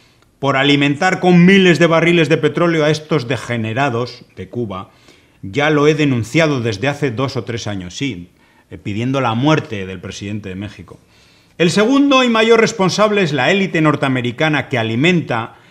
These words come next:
ni ellos mismos se lo creen, a los cubanos enviándoles comida al régimen por varios millones de dólares". Este tipo es idiota, pero bueno, eh, se refiere a los millones,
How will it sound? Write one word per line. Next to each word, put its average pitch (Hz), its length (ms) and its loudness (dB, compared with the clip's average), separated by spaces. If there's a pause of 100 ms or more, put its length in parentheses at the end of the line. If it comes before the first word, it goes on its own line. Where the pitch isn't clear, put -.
(180)
ni 117 160 0
ellos 165 260 2
mismos 123 360 -2
se 165 100 -2
lo 113 140 -2
creen, 123 340 -6
a 110 120 -10
los 98 180 -10
cubanos 123 520 -4
enviándoles 139 680 -4
comida 143 560 -2
al 117 180 -4
régimen 175 680 -2 (260)
por 127 200 0
varios 170 380 2
millones 135 500 -2
de 113 120 -6
dólares". 95 640 -12 (600)
Este 123 260 -10
tipo 135 440 -10
es 113 400 -14
idiota, 95 540 -12
pero 87 160 -12
bueno, 107 240 -8 (480)
eh, 92 340 -14
se 95 140 -12
refiere 113 400 -8
a 127 100 -2
los 98 360 -12
millones, 110 600 -10